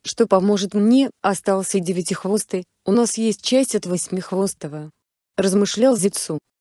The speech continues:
«Во время нападения на лист, я забрал два хвоста Восьмихвостого, и чакру Шилкаку, как же хорошо, что у хвостатых есть сен-чакра, которую я могу поглощать».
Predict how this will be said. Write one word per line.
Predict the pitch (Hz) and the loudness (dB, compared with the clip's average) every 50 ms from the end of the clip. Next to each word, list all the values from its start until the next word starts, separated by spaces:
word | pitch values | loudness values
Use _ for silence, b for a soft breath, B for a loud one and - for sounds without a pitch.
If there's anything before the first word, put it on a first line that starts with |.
| _ _ _ _ _ - | _ _ _ _ _ -4
«Во | 180 190 202 | 2 2 2
время | 185 202 214 226 220 214 208 | 4 4 2 4 4 4 4
нападения | 214 202 - 208 214 190 170 180 185 175 170 175 180 | 2 2 2 2 0 0 0 0 0 0 2 2 2
на | 190 226 247 | 4 4 4
лист, | 247 269 294 277 - - - - _ _ _ _ - | 4 2 2 0 -2 -6 -16 -20 _ _ _ _ -4
я | - 185 196 185 | 0 2 2 2
забрал | 160 196 202 202 196 208 240 247 190 | 4 4 2 4 4 4 2 2 2
два | 170 185 202 196 | 2 0 0 0
хвоста | - - 180 190 180 - - 208 202 | 0 -2 -4 -4 -4 -2 -2 -2 -2
Восьмихвостого, | 190 185 - - - 185 180 - - 190 208 208 - - - 175 156 151 143 143 - _ _ _ - | -2 -2 -6 -6 -6 -8 -8 -6 -4 -2 -2 -2 -2 -2 -4 -2 -2 -2 -4 -4 -8 _ _ _ -4
и | 208 175 | -4 -2
чакру | - - 202 190 - 214 208 202 | 0 0 0 0 2 2 2 2
Шилкаку, | - - - - - 95 - - 92 98 - _ | 2 0 -2 0 -2 -4 -6 -4 -6 -6 -6 _
как | - - 170 156 | -4 -4 -2 -2
же | 170 180 | -2 -6
хорошо, | - - 185 180 170 - - 240 247 262 254 _ _ _ | -4 -4 -4 -4 -4 -2 0 2 2 2 2 _ _ _
что | - - - - 214 208 | -14 -6 0 2 2 2
у | |
хвостатых | 190 - 196 220 208 - - - 190 180 - - - - | 2 2 0 0 0 0 0 0 0 0 0 -4 -4 -2
есть | 214 226 - | -4 -4 -4
сен-чакра, | - - - 202 214 190 - - 226 240 226 - 226 220 220 - _ _ - | -6 -4 0 0 0 0 0 0 0 0 0 2 0 -2 -2 -4 _ _ -4
которую | - 190 170 - 262 262 254 226 | -4 -2 0 2 2 4 4 4
я | 220 240 247 | 4 4 4
могу | 208 208 190 208 214 | 4 4 4 4 2
поглощать». | - 214 190 190 208 208 - - 185 165 147 - - | 4 2 0 2 0 0 -2 -2 -4 -4 -4 -6 -10